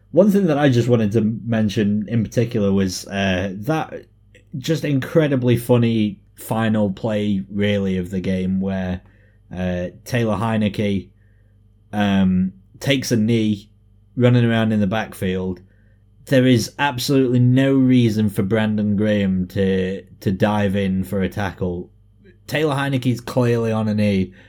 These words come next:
Brandon Graham hits him late and then pr-, and then proceeds to complain that it shouldn't have been a flag. Come on now.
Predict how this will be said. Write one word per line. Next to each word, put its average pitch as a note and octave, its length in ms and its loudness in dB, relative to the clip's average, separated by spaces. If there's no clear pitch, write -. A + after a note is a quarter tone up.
Brandon B2 420 4
Graham A2+ 340 2
hits A#2 340 -2
him G#2+ 200 -2
late G2+ 460 -2
and C3+ 180 4
then C#3+ 240 2
pr-, C#3+ 180 2
and C#3+ 200 -2
then D3+ 260 0
proceeds D#3+ 540 0
to D#3+ 180 2
complain D#3+ 800 0
that D#3+ 340 2
it C#3 220 -2
shouldn't D#3+ 240 2
have D3+ 100 -4
been D#3+ 120 2
a D#3 80 0
flag. E3 540 -4
Come B2+ 160 0
on G2 200 -2
now. G2+ 360 -2